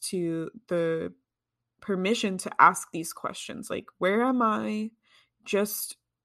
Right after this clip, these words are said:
on autopilot? Where, you know, like, I've talked about this on the podcast before, like, writing the shoulds down, right? Like, what programs do you feel like, "Oh, I need to do this. Oh, I should do this." What things are you saying to yourself in that way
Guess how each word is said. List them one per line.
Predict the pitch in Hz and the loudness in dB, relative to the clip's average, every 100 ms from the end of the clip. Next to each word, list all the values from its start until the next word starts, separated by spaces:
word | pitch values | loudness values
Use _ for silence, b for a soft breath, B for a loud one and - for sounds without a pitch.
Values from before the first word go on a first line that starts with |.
| _ _ | _ _
on | 185 190 | 6 6
autopilot? | - 170 262 302 196 165 160 - - - - | 6 6 6 0 -2 -2 -2 -6 -12 -18 -12
Where, | 185 180 202 - - | -4 -2 -2 -4 -6
you | 190 | -2
know, | 185 180 | 0 0
like, | 175 165 | 0 0
I've | 175 175 | -2 -2
talked | - 180 | -4 -4
about | 180 | -4
this | 165 190 | -4 -4
on | |
the | 170 | -6
podcast | - 170 170 170 | -6 -8 -8 -10
before, | 170 170 | -8 -6
like, | 165 165 - 180 | -6 -6 -10 -2
writing | 175 175 175 | 0 2 -2
the | |
shoulds | 165 - 165 170 - | -2 -2 -2 -2 -4
down, | 165 160 185 | -4 -2 -4
right? | 170 175 - | -4 -4 -6
Like, | 180 - B B B | -10 -12 B B B
what | 202 220 - | 0 0 -2
programs | - 190 190 196 214 | -2 0 2 2 2
do | 185 | 0
you | 180 | -2
feel | 185 | 0
like, | 175 170 | 0 0
"Oh, | - 190 | 0 0
I | |
need | 180 175 | 0 -2
to | 156 | -2
do | 156 | -4
this. | 180 - - | -6 -6 -2
Oh, | 185 | -2
I | |
should | 180 170 | -2 -6
do | - | -8
this." | - - - | -8 -10 -8
What | - 175 - | -6 -6 -4
things | - 202 196 | -2 0 0
are | 175 | 0
you | 175 | 0
saying | - 180 175 170 | 0 0 0 -4
to | 175 | -4
yourself | 156 - - 170 | -4 -4 -6 -6
in | 170 | -6
that | 160 - | -6 -4
way | 165 175 | -2 0